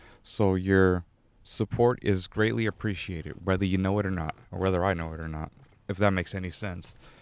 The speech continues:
But today, I'm coming at you from a undisclosed remote location. <laughs> Not really undisclosed, but I've talked about it in a previous episode.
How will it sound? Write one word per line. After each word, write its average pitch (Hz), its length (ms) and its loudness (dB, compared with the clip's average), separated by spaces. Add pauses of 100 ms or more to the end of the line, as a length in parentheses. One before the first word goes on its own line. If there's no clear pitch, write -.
(640)
But 120 160 0
today, 139 560 4
I'm 104 200 -2
coming 131 340 0
at 127 220 0
you 143 200 -2 (1600)
from 113 400 2
a 98 320 2 (180)
undisclosed 135 640 2
remote 113 300 2
location. 101 640 -4 (580)
<laughs> - 420 -20
Not 123 160 2
really 117 220 4
undisclosed, 95 640 0
but 87 160 0
I've 90 180 -2
talked 104 300 0
about 90 240 0
it 87 40 -2
in 87 80 -4
a 85 40 -8
previous 85 380 -6
episode. 85 480 -8